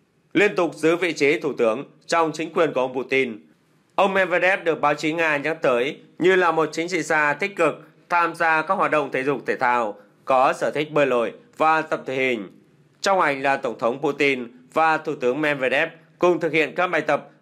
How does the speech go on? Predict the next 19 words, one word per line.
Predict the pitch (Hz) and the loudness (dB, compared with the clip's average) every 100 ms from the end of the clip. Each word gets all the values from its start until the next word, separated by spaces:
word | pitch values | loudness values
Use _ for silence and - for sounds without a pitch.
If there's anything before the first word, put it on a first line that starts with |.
| _ | _
trong | - 190 156 | 0 0 0
phòng | 156 147 | -4 -2
thể | 131 127 | -2 0
hình | 127 104 - _ _ | -2 -6 -14 _ _
từ | 151 147 | 0 0
năm | 151 147 | 0 0
hai | 143 | -2
nghìn | 135 135 120 | -2 -2 -2
không | 151 | -4
trăm | 143 139 | -2 -2
mười | 123 | 0
lăm. | 120 123 98 - _ _ _ _ _ | 0 -2 -6 -18 _ _ _ _ _
Trái | - 127 131 | -2 0 0
với | 143 170 | 0 -2
Tổng | 170 143 | 0 -4
thống | 120 123 | -2 -2
Putin, | 151 151 143 131 90 - - | -2 0 0 -2 -8 -18 -2
ông | 160 160 | 0 2
Medvedev | 151 131 143 180 | 0 0 2 0